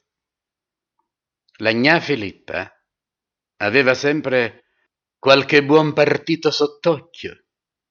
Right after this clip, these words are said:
e Liboria si privava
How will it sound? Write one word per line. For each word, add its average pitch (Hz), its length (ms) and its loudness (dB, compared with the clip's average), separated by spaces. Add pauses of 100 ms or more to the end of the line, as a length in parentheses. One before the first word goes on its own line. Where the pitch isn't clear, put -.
(440)
e 117 120 0
Liboria 170 720 4
si - 380 -6
privava 123 920 0